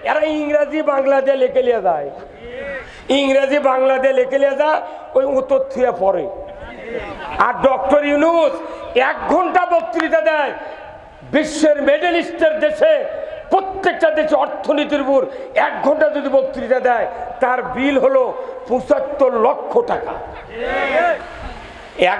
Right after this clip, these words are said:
ঘন্টা বক্তৃতা দিয়ে পায় পঁচাত্তর লক্ষ। আর আমরা এক ঘন্টা বক্তৃতা দিয়ে যদি পঞ্চাশ হাজার চাই, মনে হয় ওই গলার দড়িতে মরবি।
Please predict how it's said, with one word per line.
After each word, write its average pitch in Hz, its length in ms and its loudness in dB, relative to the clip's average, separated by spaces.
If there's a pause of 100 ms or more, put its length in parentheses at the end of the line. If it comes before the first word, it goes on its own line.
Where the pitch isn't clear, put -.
ঘন্টা 262 280 4
বক্তৃতা 254 480 2
দিয়ে 254 180 2
পায় 240 240 2
পঁচাত্তর 240 520 0
লক্ষ। 214 360 0 (440)
আর 202 140 2
আমরা 247 280 0
এক 240 220 -2
ঘন্টা 262 260 0
বক্তৃতা 247 480 0
দিয়ে 269 240 2 (440)
যদি 233 180 -2 (100)
পঞ্চাশ 247 360 2
হাজার 233 280 0 (120)
চাই, 269 280 2 (260)
মনে 262 220 2
হয় 269 140 4
ওই 262 180 2
গলার 247 420 0
দড়িতে 247 300 0
মরবি। 214 500 0